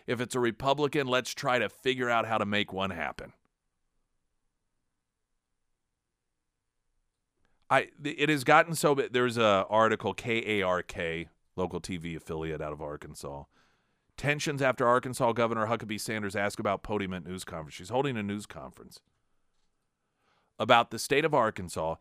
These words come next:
taking action against the communist Chinese and their ownership of a seed company in Craighead County.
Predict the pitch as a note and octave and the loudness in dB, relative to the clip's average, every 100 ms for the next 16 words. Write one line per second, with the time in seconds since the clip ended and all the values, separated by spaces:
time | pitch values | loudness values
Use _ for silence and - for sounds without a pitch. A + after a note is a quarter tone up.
0 | _ - D3 D3+ D3 A#2+ - A2+ G#2+ - | _ -2 -2 0 0 0 0 -6 -4 -4
1 | A2+ C3+ C3 G#2 - - _ A#2 - C#3+ | -2 0 0 -2 -10 -18 _ -10 -2 2
2 | D3 D3+ C3+ - - B2 A#2 F#2+ D2 E2 | 2 0 -6 -6 -2 0 0 -2 -6 -12
3 | G2 - _ - A#2 A#2 A#2+ C#3+ D3+ C#3+ | -14 -16 _ -6 0 0 2 2 2 -2
4 | B2 G#2+ G#2+ A2 - C3+ A#2+ A2+ G#2 A2 | -2 -2 -4 -4 -4 -4 -4 -6 -4 -4
5 | A2+ - B2 G#2+ A#2 - B2 A2+ A2 G#2 | -6 -4 -4 -4 -6 -2 -2 -2 -4 -6
6 | G2 D2 A#1 | -8 -10 -12